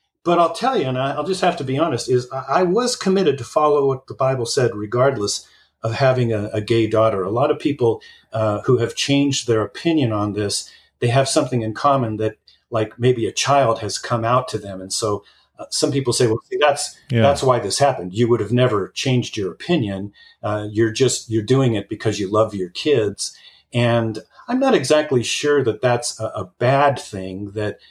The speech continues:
Speaker 1: being close to someone that's gay, or if you think about racism, being close to someone that's a person of color then makes you think of things, uh,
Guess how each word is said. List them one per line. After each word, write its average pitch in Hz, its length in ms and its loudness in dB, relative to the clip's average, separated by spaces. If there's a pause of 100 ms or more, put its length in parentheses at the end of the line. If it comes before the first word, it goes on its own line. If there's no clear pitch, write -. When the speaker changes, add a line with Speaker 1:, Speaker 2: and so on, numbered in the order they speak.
(260)
Speaker 1:
being 127 300 2
close 185 560 0
to 123 100 -2
someone 110 420 -4
that's 95 240 -6
gay, 98 460 -4 (300)
or 127 300 4
if 127 140 0
you 127 100 2
think 147 260 2
about 113 360 0
racism, 110 640 0
being 110 280 -2
close 151 600 0
to - 80 -6
someone 113 500 0
that's 104 220 -4
a 101 100 -4
person 123 400 0
of - 140 -12
color 117 340 2
then 107 240 0 (240)
makes 123 340 2
you 110 100 2
think 139 440 0
of - 100 -2
things, 107 560 -4 (240)
uh, 101 280 0